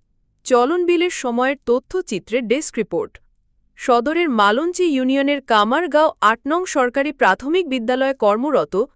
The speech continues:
দপ্তরি কাম নৈশ প্রহরী কাবিল সর্দারের বিরুদ্ধে আজ দুপুরে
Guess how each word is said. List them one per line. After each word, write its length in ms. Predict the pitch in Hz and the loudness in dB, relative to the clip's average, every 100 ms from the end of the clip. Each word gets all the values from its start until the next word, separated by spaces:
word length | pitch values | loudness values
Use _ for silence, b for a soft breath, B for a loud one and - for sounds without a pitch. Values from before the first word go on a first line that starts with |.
| - | -6
দপ্তরি 520 | 190 220 247 320 359 | 2 2 2 -2 -2
কাম 220 | 370 294 262 | 0 0 2
নৈশ 360 | 220 254 - | 0 -2 -2
প্রহরী 520 | 349 320 311 311 311 - _ - | -4 -4 -2 -2 -2 -6 _ 0
কাবিল 360 | 226 233 349 | 2 4 0
সর্দারের 520 | 392 311 262 285 302 | 0 -2 0 0 0
বিরুদ্ধে 520 | 226 247 302 240 175 - _ - | -2 -4 -4 -2 -2 -2 _ -2
আজ 220 | 196 185 | -2 -2
দুপুরে 460 | 180 208 269 302 | -4 -4 -2 -2